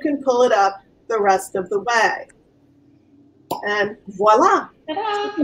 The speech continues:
Speaker 1: nice sound. So Tony, would you pour that in, and we'll get started. So do start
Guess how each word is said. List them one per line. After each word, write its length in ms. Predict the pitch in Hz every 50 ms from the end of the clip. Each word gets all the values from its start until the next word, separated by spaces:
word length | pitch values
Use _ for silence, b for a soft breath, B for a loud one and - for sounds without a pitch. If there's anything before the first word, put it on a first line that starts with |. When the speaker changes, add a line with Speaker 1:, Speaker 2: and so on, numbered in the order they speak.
| 262
Speaker 1:
nice 340 | 233 220 226 254 277 277 - -
sound. 580 | - 277 247 233 220 202 180 180 180 - - -
So 160 | - 262 247
Tony, 320 | 247 - 311 330 302 262 214
would 200 | 196 208 202 196
you 120 | 262 269
pour 240 | - - 285 269 262
that 320 | 262 254 240 247 262 262 233
in, 180 | 202 190 190 B B B B B B B B
and 160 | - 233 233
we'll 200 | 240 254 254 254
get 200 | 254 262 254 -
started. 400 | - - 262 240 233 220 214 -
So 200 | - - - - - -
do 220 | - 339 370 392 381
start 360 | - - 339 311 311 302 302